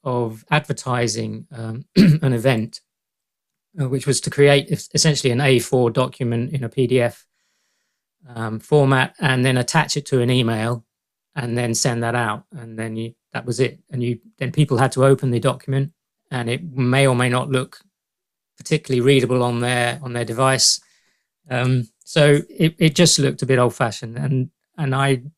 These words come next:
wanted to get us away from that and more into online. Um, so things looked good, or formatted to look good instantly on whatever device you were using.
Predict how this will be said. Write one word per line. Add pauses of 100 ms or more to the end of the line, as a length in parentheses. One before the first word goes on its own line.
(300)
wanted
to
get (500)
us
away
from
that
and
more
into (340)
online. (880)
Um,
so
things (180)
looked
good,
or
formatted
to
look
good (400)
instantly
on
whatever
device
you
were
using.